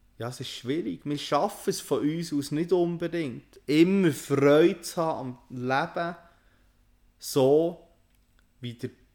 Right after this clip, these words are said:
Prediger uns hier auffordert und uns zuspricht und Mut macht, eigentlich Freude zu haben.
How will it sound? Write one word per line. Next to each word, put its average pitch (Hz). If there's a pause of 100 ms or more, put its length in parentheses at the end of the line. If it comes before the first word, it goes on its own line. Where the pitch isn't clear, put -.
(140)
Prediger 139
uns 131
hier 123
auffordert - (220)
und 131
uns 143
zuspricht 214
und 143
Mut 202
macht, 185
eigentlich 139
Freude 127
zu -
haben. 127